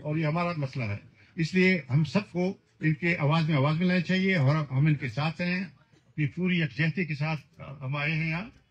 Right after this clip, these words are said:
इनके साथ हम, अ, इन, इनके मुतालबों की हिमायत करते हैं, क्योंकि ये बिल्कुल कानून के मुताबिक मुतालबे हैं और एक बात इनमें कोई ऐसी नहीं है जिसकी, जिस पर कोई उंगली रख सकता है। तो इसलिए हम स-, स-, समझते हैं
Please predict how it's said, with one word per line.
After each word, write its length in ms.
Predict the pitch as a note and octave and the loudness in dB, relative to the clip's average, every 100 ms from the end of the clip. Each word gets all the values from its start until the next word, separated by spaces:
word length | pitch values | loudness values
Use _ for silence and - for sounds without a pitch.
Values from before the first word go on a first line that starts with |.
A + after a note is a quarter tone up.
| - | -10
इनके 200 | D3 D3 | -8 -4
साथ 160 | C3 C#3+ C#3 | -2 -2 -2
हम, 160 | D3 | -2
अ, 100 | D3+ | 0
इन, 400 | B2+ B2 C#3 C3+ A#2 - | 0 0 0 -4 -4 -6
इनके 200 | C#3 C#3 | -2 0
मुतालबों 380 | B2 C3+ C#3 D3 | 0 0 0 -2
की 120 | C#3 | 0
हिमायत 300 | A#2+ C#3 F#3+ | 2 2 0
करते 240 | G3+ - | -2 0
हैं, 100 | G3 | 0
क्योंकि 280 | E3+ D3+ C#3 | 0 0 0
ये 160 | C#3 D3 | 0 0
बिल्कुल 380 | C3 D#3+ F3 D#3+ - _ _ | -2 -4 -4 -4 -8 _ _
कानून 280 | B2 C3+ E3+ | -2 2 2
के 140 | F3+ F3 | 2 -2
मुताबिक 420 | D3 D#3 D3+ D#3+ - | -2 -2 -2 -4 -4
मुतालबे 340 | D3 E3 D#3+ D#3 | -2 2 2 6
हैं 340 | D3+ F#3 - _ _ - | 4 4 -2 _ _ -4
और 260 | C3+ - - | -4 -4 0
एक 220 | G3 F#3+ | 2 2
बात 240 | D3+ E3+ E3 | 2 0 2
इनमें 280 | D#3+ D#3+ D#3 | 2 4 2
कोई 200 | D#3 E3 | 0 0
ऐसी 260 | C#3+ E3 | 0 2
नहीं 180 | D3 E3+ | 6 10
है 320 | C#3 C#3+ D3 _ _ | 10 8 2 _ _
जिसकी, 300 | C3 C#3 D#3+ | -2 0 0
जिस 160 | D3 C#3+ | 0 -2
पर 160 | - C3+ | -2 0
कोई 300 | D#3 D3 D#3+ | 4 4 4
उंगली 300 | E3+ D#3 D3+ | 4 6 6
रख 140 | C#3+ | 4
सकता 280 | D#3+ - D#3 | 0 -2 0
है। 120 | D3+ | -2
तो 440 | A#3+ - _ - D#3+ | -4 -12 _ 0 0
इसलिए 340 | D#3 E3 E3 | 2 2 6
हम 180 | C#3 C#3+ | 6 4
स-, 100 | B2+ | 0
स-, 460 | D#3 C3 B2 D#3+ - | -4 -2 -2 -6 -4
समझते 280 | D3+ E3 E3 | -4 -2 0
हैं 240 | D#3 G#3 | 2 0